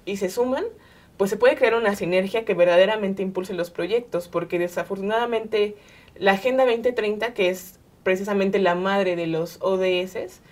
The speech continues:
que un poquito de historia, previamente eran los objetivos del milenio, después se adaptan a partir de dos mil quince para decir, "Ok, pensando en un milenio es demasiado tiempo,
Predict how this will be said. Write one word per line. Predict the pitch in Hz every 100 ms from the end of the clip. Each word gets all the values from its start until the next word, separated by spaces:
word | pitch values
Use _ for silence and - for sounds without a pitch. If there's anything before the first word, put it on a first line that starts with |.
| - - -
que | 180 175 165 160 156 - _ - -
un | 170 190
poquito | 202 196 190
de | 170
historia, | 170 190 180 165 160
previamente | 180 180 175 170 175
eran | 170 165
los | 160 -
objetivos | 165 170 202 202 208
del | 190 165
milenio, | 165 180 202 247
después | 254 185 - 185 190 -
se | - 180
adaptan | 170 185 - 170 180 - - - -
a | 185
partir | 170 190
de | 208
dos | 185
mil | 196 185 -
quince | 185 185 185
para | 165 156
decir, | 175 202 180
"Ok, | 226 226 208 185 -
pensando | 180 202 233
en | 233
un | 220
milenio | 202 190 196
es | 196
demasiado | 175 - 208 185 -
tiempo, | 214 220 226 254